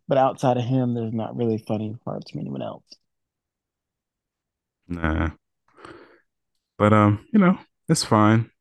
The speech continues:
Speaker 2: Little background noise. See it when you see it. No need to rush. <laughs>
Speaker 1: Yeah.
Speaker 2: <laughs>
Speaker 1: Catch it
Speaker 2: Um,
Speaker 1: on Max. Whatever.
Speaker 2: <laughs> I think it's on Paramount Plus now.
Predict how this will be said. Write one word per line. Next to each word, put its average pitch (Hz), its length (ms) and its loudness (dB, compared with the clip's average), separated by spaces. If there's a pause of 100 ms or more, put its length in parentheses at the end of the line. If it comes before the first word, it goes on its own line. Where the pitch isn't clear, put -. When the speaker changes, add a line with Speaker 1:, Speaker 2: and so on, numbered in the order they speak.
(160)
Speaker 2:
Little 147 140 2
background 107 540 2
noise. 92 480 -4 (840)
See 113 240 4
it 95 60 6
when 104 200 4
you 107 60 4
see 92 260 0
it. 87 140 -4 (560)
No 101 140 0
need 98 260 0
to 87 140 -4
rush. 87 420 -6 (340)
<laughs> - 60 2 (1400)
Speaker 1:
Yeah. - 160 -8 (260)
Speaker 2:
<laughs> - 280 -10
Speaker 1:
Catch 143 540 0 (1040)
it 175 160 2
Speaker 2:
Um, 180 160 2
Speaker 1:
on 147 160 4
Max. - 480 -4 (600)
Whatever. 117 480 2 (460)
Speaker 2:
<laughs> - 460 -16
I 139 60 -2
think 220 200 4
it's 175 140 2
on 110 300 2
Paramount 110 420 -2
Plus 101 340 -6
now. 85 280 -4